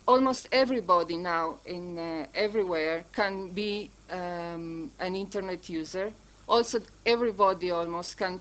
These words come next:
put on, uh, online a site.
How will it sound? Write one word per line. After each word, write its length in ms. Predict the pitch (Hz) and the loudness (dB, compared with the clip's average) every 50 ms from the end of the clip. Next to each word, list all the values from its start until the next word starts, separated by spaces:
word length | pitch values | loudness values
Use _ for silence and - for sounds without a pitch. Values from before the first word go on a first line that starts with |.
| - | -8
put 340 | - 262 269 254 262 - - - - | -4 -4 -4 -4 -4 -8 -14 -10 0
on, 440 | - 196 202 196 190 196 185 185 - - - - | 2 2 4 2 2 -4 -8 -10 -10 -14 -12 -8
uh, 300 | 185 175 175 170 170 170 - - - | -6 -6 -4 -4 -6 -8 -8 -4 0
online 580 | 208 214 233 233 214 190 170 165 165 160 165 170 - - | 0 0 2 2 0 0 0 0 -2 -4 -6 -8 -10 -10
a 80 | - 175 | -10 -10
site. 580 | - - - 196 175 156 160 175 - - - | -8 -6 -2 0 0 0 0 -2 -6 -12 -20